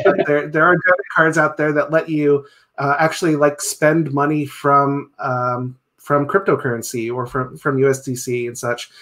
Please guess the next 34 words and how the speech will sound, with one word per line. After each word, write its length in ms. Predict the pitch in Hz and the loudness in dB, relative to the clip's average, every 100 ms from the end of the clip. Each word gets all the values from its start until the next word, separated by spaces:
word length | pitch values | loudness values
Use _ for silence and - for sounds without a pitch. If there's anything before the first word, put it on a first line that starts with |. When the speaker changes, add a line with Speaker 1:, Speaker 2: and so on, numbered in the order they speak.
| - - | -20 -8
Speaker 1:
So 360 | - 147 143 143 | 2 4 6 4
there 160 | 160 233 | 6 6
are 200 | 240 226 | 6 6
ways 340 | 185 180 180 | 6 6 4
around 460 | 165 139 135 151 156 | 0 0 0 -2 -4
that 340 | 175 220 240 | -2 -2 -2
if 140 | 185 156 | -6 -2
you're 160 | 143 | -2
comfortable 640 | - 147 - 156 165 165 | -2 -8 -8 -12 -8 -6
in 80 | 175 | -6
the 80 | 175 | -6
crypto 320 | 190 170 185 | -6 -4 -4
world 380 | 175 175 185 170 | -4 -4 -4 -4
and 120 | 127 | -4
you 80 | 127 | -4
wanna 400 | 131 131 131 120 _ _ _ | -4 -4 -4 -6 _ _ _
play 160 | 147 | -2
around 260 | 139 139 135 | 0 0 -2
with 140 | 156 175 | -2 -2
it. 180 | 165 | -2
And 140 | 156 143 | -2 2
I 80 | 165 | 2
would 120 | 143 | 2
highly 280 | 151 151 139 | 0 2 2
recommend 460 | 135 139 127 123 | 0 -2 -4 -2
anyone 320 | 135 147 139 | 0 0 0
who 100 | 131 | 0
hasn't 480 | 127 127 127 127 127 _ - - | 0 -2 -2 -4 -6 _ -20 -18
played 220 | - 160 160 | 0 2 4
around 240 | 156 151 | 4 4
in 60 | 143 | 0
the 60 | |
crypto 340 | 139 143 147 135 | 0 -2 2 2
world, 420 | 131 131 131 | 4 4 2